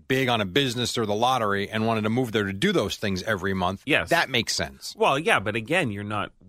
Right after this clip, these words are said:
Speaker 2: working. You know, if
Speaker 1: Right.
Speaker 2: you hit it big, you don't have to actually do anything.
Speaker 1: I'm saying you can move there to do the things you love. That's all I'm
Speaker 2: Correct.
Speaker 1: saying.
Speaker 2: Yes. Right. Which is what pe-, people's experience of vacation is. "Oh, I would love to live there." Well, yeah, if you didn't have to work,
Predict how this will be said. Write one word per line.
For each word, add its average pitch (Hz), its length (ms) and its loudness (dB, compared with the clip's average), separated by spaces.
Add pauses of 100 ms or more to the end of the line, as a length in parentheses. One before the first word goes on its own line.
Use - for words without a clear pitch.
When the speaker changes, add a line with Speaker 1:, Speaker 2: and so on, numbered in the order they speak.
Speaker 2:
working. 95 560 -4
You 95 80 -4
know, 92 80 0
if 90 80 0
Speaker 1:
Right. 180 140 4
Speaker 2:
you 98 60 -2
hit 127 120 0
it 85 180 -4
big, 127 240 0
you 92 80 -8
don't 95 180 -6
have 107 200 -10
to 98 220 -8
actually 98 320 -10
do 101 440 -2
anything. 85 220 -4
Speaker 1:
I'm 143 80 2
saying 160 240 2
you 117 60 0
can 123 120 2
move 127 160 0
there 113 120 0
to 101 80 0
do 101 180 0
the 104 80 0
things 101 300 -2
you 101 120 -2
love. 104 240 0
That's 87 160 -2
all 92 80 0
I'm 90 60 4
Speaker 2:
Correct. 120 380 0
Speaker 1:
saying. - 100 -20
Speaker 2:
Yes. 123 480 -4
Right. 113 200 0
Which 123 200 -4
is 101 140 -6
what 104 360 -4
pe-, 120 220 -2
people's 104 480 -6
experience 107 420 -6
of 101 120 -8
vacation 95 540 -4
is. 85 180 -10
"Oh, 92 160 0
I 82 80 0
would 80 180 -6
love 85 220 -6
to 92 200 -16 (240)
live 101 320 -2
there." 80 180 -10
Well, 233 340 -2
yeah, 98 280 0
if - 140 -16
you 95 100 -8
didn't 90 220 -10
have 95 180 -2
to - 80 -18
work, 110 360 -2